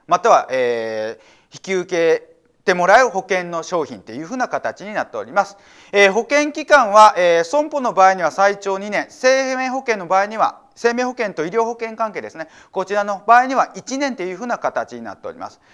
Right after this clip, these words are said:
かつ、保険金の最高限度額が一千万円、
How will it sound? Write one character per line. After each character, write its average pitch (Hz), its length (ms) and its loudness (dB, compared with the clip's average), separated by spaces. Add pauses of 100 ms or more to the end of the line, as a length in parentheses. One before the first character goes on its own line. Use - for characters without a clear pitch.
(220)
か 262 160 4
つ、 226 440 -2
保 208 180 -2
険 277 260 0
金 277 280 -8
の 262 120 -2
最 262 260 4
高 262 240 -2
限 254 200 -4
度 262 100 -2
額 175 240 -2
が 147 100 2
一 131 160 -6
千 202 320 -4
万 262 200 -2
円、 175 180 -8